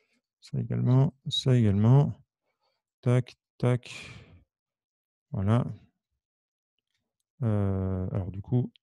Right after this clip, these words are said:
je vais reprendre. Est-ce que ça marche si je fais ça ? Ah non, ça marche pas. Ah, zut. C'est plus compliqué que ce que je croyais. Bon,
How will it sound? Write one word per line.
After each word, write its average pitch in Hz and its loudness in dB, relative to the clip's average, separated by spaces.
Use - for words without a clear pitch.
je 123 -16
vais 101 -4
reprendre. 95 -4
Est-ce - -20
que - -10
ça 110 -6
marche 98 -6
si - -10
je - -10
fais 104 -10
ça ? 110 -2
Ah 139 4
non, 139 4
ça 123 -4
marche 113 -6
pas. 131 -4
Ah, 185 -2
zut. 165 -6
C'est - -16
plus - -4
compliqué 131 2
que 131 -2
ce 113 -4
que 117 -6
je - -14
croyais. 101 0
Bon, 101 0